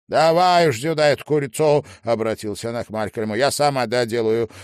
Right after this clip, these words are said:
Малькольм считал, что в целом поработал неплохо, но возражать не стал.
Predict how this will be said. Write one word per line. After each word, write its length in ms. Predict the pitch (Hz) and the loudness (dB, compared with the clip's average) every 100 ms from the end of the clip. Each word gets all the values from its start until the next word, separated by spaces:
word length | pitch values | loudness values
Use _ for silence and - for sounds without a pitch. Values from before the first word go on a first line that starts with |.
| - | -18
Малькольм 760 | 85 82 107 135 - 127 123 104 | -14 -6 -4 -4 -6 -10 -8 -8
считал, 540 | - - 104 127 139 | -10 -12 -8 -6 -6
что 240 | - - 110 | -8 -10 -12
в 100 | - | -10
целом 420 | - 135 151 147 | -6 -6 -4 -8
поработал 640 | 143 151 151 151 160 165 175 | -8 -6 -4 -6 -10 -8 -8
неплохо, 640 | 208 214 302 277 - 98 - - | -8 -8 -2 -2 -2 -8 -10 -12
но 220 | 208 233 | -6 -4
возражать 480 | 156 107 113 131 156 | -4 -4 -6 -6 -10
не 120 | - 82 | -14 -12
стал. 380 | - 110 113 | -4 -2 -2